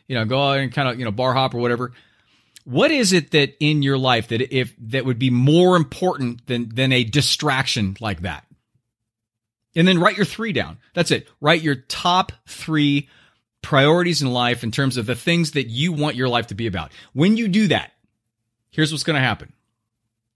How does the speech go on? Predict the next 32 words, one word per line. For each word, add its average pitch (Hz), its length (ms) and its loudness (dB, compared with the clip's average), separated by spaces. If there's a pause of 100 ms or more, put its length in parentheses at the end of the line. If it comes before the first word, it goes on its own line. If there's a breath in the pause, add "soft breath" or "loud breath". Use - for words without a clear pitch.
(220)
When 143 160 4
you 156 80 4
come 156 240 4
up 196 180 4
against 147 500 0
an 127 200 -4
overthinking 131 640 -2
<laughs> - 20 -12
situation 120 840 2 (420 loud breath)
or 120 180 -2
a, 113 300 0 (280 soft breath)
uh, 117 280 -2
an, 113 280 -4 (300)
an, 113 320 -4 (100)
a 110 60 -4
situation 160 640 2
where 123 220 4
there's 110 180 0
a 113 60 0
lot 117 340 2
of 104 60 -6
choices, 87 640 -6
or, 123 260 0 (180)
or 143 160 2
even 151 160 4
two, 147 280 0 (320)
even 120 220 -6
you, 113 260 4
you 117 120 0
hit 127 140 4
a 127 60 0
crossroads, 131 800 -2